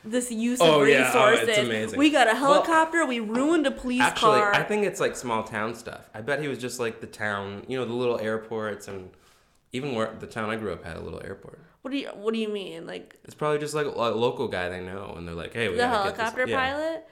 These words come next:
Speaker 1: Yeah, I'm sure, but, like, how do you? The, at the end of the day, he's gonna have to write a report where he's like, "We arrested a dude for vagrancy. We wrecked a cop car to get him. We called in a
Speaker 2: We hunted
Speaker 1: helicopter.
Speaker 2: him.
Speaker 1: We literally
Speaker 2: We
Speaker 1: hunted
Speaker 2: hunted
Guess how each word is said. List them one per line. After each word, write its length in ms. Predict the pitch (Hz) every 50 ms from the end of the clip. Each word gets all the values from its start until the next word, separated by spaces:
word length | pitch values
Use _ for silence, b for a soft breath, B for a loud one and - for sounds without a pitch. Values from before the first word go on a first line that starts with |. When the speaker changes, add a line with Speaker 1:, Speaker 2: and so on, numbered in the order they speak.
| b b b b b b b b b b _
Speaker 1:
Yeah, 140 | 403 415 320
I'm 200 | 233 262 254 254
sure, 340 | 240 - - - 349 392 381
but, 160 | 392 220 -
like, 180 | 214 214 208 240
how 300 | 233 - 262 269 294 311
do 60 | 311
you? 340 | 311 320 320 302 277 - - B B B B B B _ _ _
The, 200 | 196 311 339 339
at 160 | - - 381
the 140 | 392 - -
end 160 | - 403 415
of 80 | 440 381
the 80 | 320 254
day, 200 | - 330 349 311
he's 220 | 277 311 349 349
gonna 180 | 403 381 330 320
have 180 | 302 311 311 -
to 100 | 277 226
write 240 | 214 226 269 -
a 60 | 285 262
report 440 | 233 208 208 - - 302 277 190
where 120 | 190 196 214
he's 200 | 220 220 208 - 208
like, 160 | 208 214 214
"We 160 | 226 262 294
arrested 460 | 294 254 196 208 208 233 - - 294 277
a 40 |
dude 240 | 240 214 240 240 240
for 160 | - - 220 214
vagrancy. 840 | 214 214 202 214 214 247 226 220 220 - 220 208 196 185 - - -
We 140 | - 233 233
wrecked 380 | 202 190 196 214 247 - -
a 60 | 359 320
cop 340 | - - 320 320 330 -
car 200 | - 302 233 214
to 60 | 214 208
get 240 | 208 220 196 -
him. 300 | 214 208 196 202 202 190
We 80 | 196 220
called 400 | 214 - - 262 269 294 330 349
in 80 | 349 330
a 100 | 320 320
Speaker 2:
We 140 | 311 -
hunted 200 | 294 196 190 190
Speaker 1:
helicopter. 600 | - 214 202 202 202 170 139 208 202 202 202 196
Speaker 2:
him. 80 | 190 B B B B
Speaker 1:
We 100 | - 247
literally 460 | 254 254 254 285 349 - 427 415 415
Speaker 2:
We 140 | 381 359 170
Speaker 1:
hunted 280 | - 392 427 - - 190
Speaker 2:
hunted 260 | 180 202 190 208 202